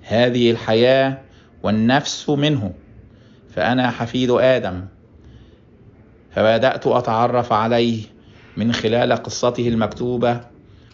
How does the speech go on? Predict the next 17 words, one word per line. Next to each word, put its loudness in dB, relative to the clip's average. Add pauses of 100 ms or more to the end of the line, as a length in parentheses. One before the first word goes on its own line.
(120)
وأخاطبه 2 (380)
وأرثي 0
لضعفه 2
وسقوطه، 0 (580)
وأتقبل 0
سقطته -4 (600)
لأنها 2
سقطتي -2
أنا، -2 (1500)
ليس 2
في 2
ذلك 0
شك. -6 (1160)
وبعد 0
ذلك 0 (200)
أفرح -4
بالخلاص، -2